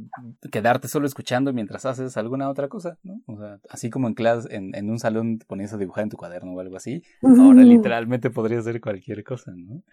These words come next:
Speaker 2: Sí, y también como dice Rafael, el ser profesor te daba mucha libertad de improvisación y ahora es más bien, creo, que atiborrarte de recursos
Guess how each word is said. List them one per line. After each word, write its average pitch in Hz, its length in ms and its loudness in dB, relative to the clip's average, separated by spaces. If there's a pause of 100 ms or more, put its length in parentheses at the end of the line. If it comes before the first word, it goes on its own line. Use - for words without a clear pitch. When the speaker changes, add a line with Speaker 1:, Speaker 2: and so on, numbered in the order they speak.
(920)
Speaker 2:
Sí, 202 520 4
y 262 140 6
también 262 240 6
como 277 120 8
dice 262 160 8
Rafael, 254 560 6
el 190 400 6
ser 220 200 4
profesor 233 440 2
te 220 80 4
daba 214 180 6
mucha 220 280 4
libertad 202 380 6
de 202 60 4
improvisación 202 800 2 (560)
y 202 200 4
ahora 202 440 8
es 196 180 4
más 208 180 2
bien, 208 240 4
creo, 208 460 6
que 185 100 2
atiborrarte 208 720 4
de 202 100 8
recursos 226 800 2